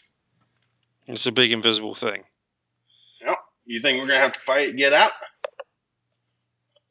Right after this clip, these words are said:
Speaker 1: Uh, I think we're on the wrong side of the river, as I said at the beginning of this, when we were talking about the mummy.
Speaker 2: Uh, I, I don't think we can get back from here.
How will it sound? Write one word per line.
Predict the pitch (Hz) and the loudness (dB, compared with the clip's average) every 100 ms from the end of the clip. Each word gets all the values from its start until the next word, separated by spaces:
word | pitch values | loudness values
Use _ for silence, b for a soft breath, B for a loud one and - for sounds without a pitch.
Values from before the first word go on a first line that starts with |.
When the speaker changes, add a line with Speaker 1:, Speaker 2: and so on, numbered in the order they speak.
| - _ | -20 _
Speaker 1:
Uh, | 123 113 107 104 101 | 4 6 6 4 2
I | 98 | -2
think | 131 | -6
we're | 107 | -8
on | 117 | -6
the | 117 | -4
wrong | 127 | -4
side | - 127 127 | 0 4 6
of | 127 120 | 4 2
the | |
river, | 117 139 139 127 113 117 117 113 113 _ _ _ _ B B B _ - | 2 4 4 4 2 2 2 0 -4 _ _ _ _ B B B _ -6
as | 104 | -4
I | 95 | -2
said | - 101 95 - - - _ _ b b b _ | -2 -2 -2 -4 -4 -8 _ _ b b b _
at | - | -6
the | 107 | -4
beginning | 104 101 98 | 0 0 0
of | 95 | -2
this, | 98 95 - - - - - | -2 0 0 -4 -8 -14 -14
when | 110 101 | -12 -8
we | 95 | -6
were | 98 | -4
talking | - 101 | -2 0
about | 101 95 | 0 0
the | |
mummy. | 101 98 95 95 - _ B B B B B B B - | 0 0 0 -6 -12 _ B B B B B B B -10
Speaker 2:
Uh, | - - - - - - - - _ _ _ _ _ _ _ 110 | -4 0 0 0 -2 -4 -10 -16 _ _ _ _ _ _ _ 4
I, | 110 104 98 95 107 113 117 | 4 6 4 4 4 4 2
I | |
don't | 110 95 | 0 0
think | 113 104 | -6 -4
we | 107 95 | -4 -4
can | 90 | -6
get | 101 92 | -6 -2
back | 95 - | -4 -4
from | - 95 | -10 -10
here. | 98 95 | -8 -10